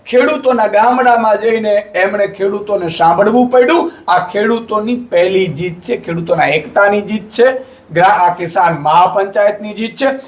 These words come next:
અને આ જ રીતે તમે જો ખેડૂતો બટેંગે નહીં તો કટેંગે, બટેંગે તો કટેંગે, બટેંગે નહીં તો કટેંગે નહીં.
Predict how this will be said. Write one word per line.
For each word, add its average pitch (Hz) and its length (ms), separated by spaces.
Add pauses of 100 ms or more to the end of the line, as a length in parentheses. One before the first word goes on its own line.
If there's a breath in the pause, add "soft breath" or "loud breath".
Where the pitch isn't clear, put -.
(200 loud breath)
અને 254 320
આ 320 400
જ 330 40
રીતે 294 460
તમે 277 260
જો 269 240
ખેડૂતો 254 680 (340 loud breath)
બટેંગે 311 580
નહીં 277 220
તો 262 120
કટેંગે, 240 640 (240)
બટેંગે 330 600
તો 294 100
કટેંગે, 254 480
બટેંગે 196 520
નહીં 185 220
તો 190 80
કટેંગે 170 420
નહીં. 151 260